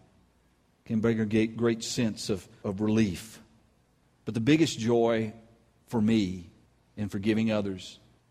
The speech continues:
is joy itself. There is joy in forgiving others.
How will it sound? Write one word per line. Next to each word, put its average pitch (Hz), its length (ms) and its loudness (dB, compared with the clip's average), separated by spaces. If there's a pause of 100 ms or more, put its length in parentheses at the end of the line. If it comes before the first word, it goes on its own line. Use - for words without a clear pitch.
(220)
is 92 180 -8
joy 98 240 -2
itself. - 580 -10 (920)
There 185 220 8
is 113 200 4
joy 107 680 4 (720)
in 143 200 8
forgiving 107 960 4
others. 101 720 0